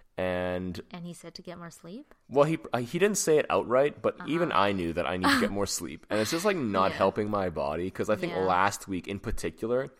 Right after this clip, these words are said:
Speaker 1: every day I had less than, I would say on average, if you average the entire week out,
Speaker 2: Yeah.
Speaker 1: during the days I had to work, I had less than five hours of sleep each
Speaker 2: Oh my
Speaker 1: night,
Speaker 2: gosh.
Speaker 1: which is really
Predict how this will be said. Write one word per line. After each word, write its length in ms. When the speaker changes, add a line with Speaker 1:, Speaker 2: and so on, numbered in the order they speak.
Speaker 1:
every 360
day 420
I 60
had 220
less 480
than, 340
I 80
would 100
say 160
on 200
average, 600
if 120
you 120
average 300
the 80
entire 380
week 240
out, 180
Speaker 2:
Yeah. 80
Speaker 1:
during 300
the 60
days 200
I 60
had 120
to 60
work, 280
I 80
had 80
less 240
than 80
five 260
hours 240
of 80
sleep 240
each 80
Speaker 2:
Oh 160
my 120
Speaker 1:
night, 160
Speaker 2:
gosh. 340
Speaker 1:
which 80
is 140
really 120